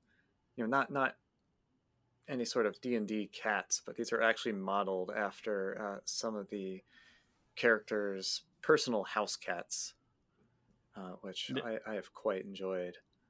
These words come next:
Speaker 1: uh, up to this point.
Speaker 2: Yes, g-, well, your, one of your cats actually, you know, made a, made an appearance.
Speaker 1: Yes, my, my,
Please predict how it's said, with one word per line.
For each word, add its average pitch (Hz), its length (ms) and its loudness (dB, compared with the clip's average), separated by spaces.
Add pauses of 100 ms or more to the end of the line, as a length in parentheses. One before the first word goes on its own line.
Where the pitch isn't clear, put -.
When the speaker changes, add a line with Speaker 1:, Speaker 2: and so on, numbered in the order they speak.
(480)
Speaker 1:
uh, 95 180 -14
up 107 120 -14
to - 100 -6
this 98 200 -4
point. 95 380 -6 (2000)
Speaker 2:
Yes, 127 500 2
g-, 147 140 -6
well, 139 400 6 (160)
your, 139 460 -2
one 123 140 2
of 131 140 -2
your 151 160 0
cats - 680 -8
actually, 110 580 -2 (100)
you 117 100 -4
know, 101 140 -4 (160)
made 117 260 2
a, 104 240 0
made 110 200 0
an 101 120 -8
appearance. 101 720 -8
Speaker 1:
Yes, 117 240 -6
my, 107 160 2
my, 107 300 0